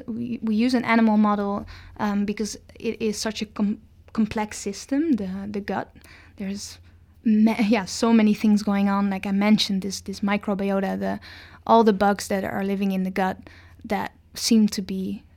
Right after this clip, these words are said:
seem to be important in this specific, um, in this specific observation,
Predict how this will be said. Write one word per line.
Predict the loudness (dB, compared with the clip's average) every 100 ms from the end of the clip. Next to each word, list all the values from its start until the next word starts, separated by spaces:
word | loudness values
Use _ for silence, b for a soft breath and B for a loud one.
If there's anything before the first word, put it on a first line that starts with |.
| _ _ -16
seem | 2 8 8
to | 8
be | -2 -4
important | -6 -2 -4 -2 -2 -2
in | -2 0
this | -2 -4 -12 -16 _ -20 _ -8
specific, | -6 -6 -6 -6 -6 -10 -10 -16 B -20 B B -8
um, | -6 -4 -4 -6 -8 -12 b b b -2
in |
this | -2 -2 -10
specific | -12 -6 -2 -2 -2
observation, | -6 -6 -8 -2 -2 -2 -4 -6